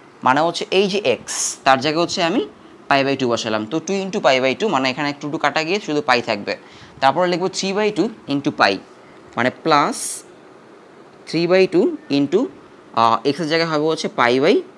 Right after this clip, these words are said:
two plus sin four pi by two ডিভাইড হচ্ছে ফোর, এটা বসালাম আমি মাইনাস জিরো, মানে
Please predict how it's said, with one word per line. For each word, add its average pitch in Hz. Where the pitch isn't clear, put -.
two 123
plus 160
sin 135
four 143
pi 135
by 165
two 196
ডিভাইড 135
হচ্ছে 143
ফোর, 107
এটা 139
বসালাম 156
আমি 208
মাইনাস 143
জিরো, 113
মানে 147